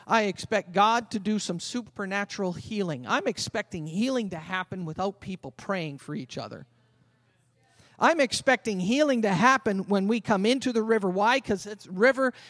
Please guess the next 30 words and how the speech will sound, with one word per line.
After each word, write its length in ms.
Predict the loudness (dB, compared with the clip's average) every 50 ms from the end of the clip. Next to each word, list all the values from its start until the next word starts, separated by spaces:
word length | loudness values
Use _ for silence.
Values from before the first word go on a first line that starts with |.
| -8 -4
is 180 | -4 -4 -4
full 380 | -4 0 2 4 4 4 4 2
of 180 | -2 -4 -4
medicine. 600 | 0 2 4 4 4 2 -2 -4 -4 -6 -6 -6 -8 -14 -20 -20 -8 2
It 160 | 6 6 8
is 160 | 8 6 4
the 140 | 2 2 2
life 360 | 4 4 6 6 6 6 4
supply. 640 | 0 -4 -4 -4 -4 -2 -2 0 2 2 2 0 -2 -2
It 160 | 0 2 4
is 220 | 4 4 2 4 2
the 160 | 2 2 2 -2 _ _ _ _ -20 _ _ _ _ _ _ -20 -20 _ _ -20 -20 -12 _
illustration 880 | -2 2 2 2 2 2 -2 -2 0 2 4 4 4 2 0 0 -2 -2
of 180 | -2 -4 -4 0
God's 400 | 2 2 4 2 2 0 -4 -2
life 420 | 0 2 4 4 2 2 -2 -6 -10
and 120 | -8 -6
His 220 | -4 -4 -4 -4 -6
flowing. 560 | -10 -4 0 0 2 2 0 0 -4 -8 -16 _ _ _ _ _ _ _ _ _ _ _ _ _ _ _ _ _ _ _ _ _ _ _ _ _ _ _ _ -20 _ _ _ _ _ _ _ _ _ _ _ _ -20 _ _
Are 80 | -2 0
you 120 | 2 2
ready 280 | 4 4 4 4 2 -2
to 100 | -4 -4
receive 400 | -6 -6 -4 -4 -6 -6 -4 -4
that? 260 | -4 -4 -4 -8 -14 -20 _ _ _ _ _ _ _ _ _ _ _ _ _ _ _ _ _ _ _ _ _ _ _ _ _ _ _ _ _ _ _ _ _ _ _ _ _ _ _ _ _ _ _ _ _ _ _ _ _ -4
I'd 100 | -2 0
like 220 | 0 0 0 0
you 60 | 0 0
to 80 | 0
turn 480 | -2 -2 -2 0 2 2 2 2 -2